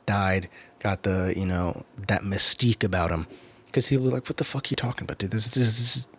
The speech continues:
bullshit." People would just laugh at him. I, I'm sure people la-, actually a ton of people laughed at him then, I'm sure, without a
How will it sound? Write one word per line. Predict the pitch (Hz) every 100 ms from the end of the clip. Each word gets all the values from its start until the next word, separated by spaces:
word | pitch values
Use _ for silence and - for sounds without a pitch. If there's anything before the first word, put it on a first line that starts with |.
| - -
bullshit." | - 117 - - - - - - - -
People | 143 139 131 117
would | 110 104
just | - 107
laugh | 95 92 110 117
at | - -
him. | -
I, | 147 - -
I'm | 214
sure | 208 262
people | - 120 98
la-, | 92 110
actually | 117 - 104
a | 107
ton | - 104 95
of |
people | 90 95 - 98
laughed | 98 101 -
at | 107
him | 104
then, | 104
I'm | 104
sure, | 104 - 110 - -
without | 127 117 110 107
a | 107